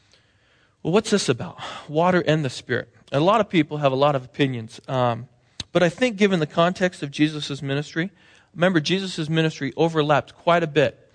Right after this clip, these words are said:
with John the Baptizer's ministry. I'm, I think it's pretty clear that Jesus is referring to John's work of ta-, of, uh, John's work of taking people down to the Jordan River and baptizing them in the water, signifying their repentance.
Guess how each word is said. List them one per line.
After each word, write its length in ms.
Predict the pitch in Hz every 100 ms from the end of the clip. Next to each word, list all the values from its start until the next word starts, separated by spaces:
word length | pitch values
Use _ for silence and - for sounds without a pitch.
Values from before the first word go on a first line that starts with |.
| _ _ _
with 300 | 135 139 135
John 240 | - 151
the 60 | 156
Baptizer's 680 | 131 143 143 160 147 147 151
ministry. 480 | 156 160 - 170 208 _ _ _ _ _
I'm, 160 | - 139 -
I 60 | 139
think 180 | 196 320
it's 100 | -
pretty 280 | - 240 220
clear 240 | 185 151
that 120 | 139
Jesus 460 | 139 180 214 214 -
is 160 | 156
referring 460 | 147 139 - 147 143
to 80 | 139
John's 420 | 127 156 180 180
work 400 | 131 117 113 _ _ _ _ _
of 120 | 135 - _
ta-, 120 | 190 185 151
of, 260 | 139 127 143
uh, 280 | 135 120 95 _
John's 280 | - 170 170
work 160 | 147
of 80 | 143
taking 260 | 180 170 160
people 240 | 190 170
down 220 | 143 147
to 60 | 143
the 100 | 127
Jordan 320 | 139 143 135
River 360 | 131 135 165 196 _ _ _
and 200 | 131 127
baptizing 640 | 143 147 - 165 147 147
them 160 | 143 139
in 80 | 127
the 80 | 127
water, 300 | 127 135 139
signifying 720 | - 175 185 165 147 131 131
their 140 | 131
repentance. 680 | 127 123 147 139 - - -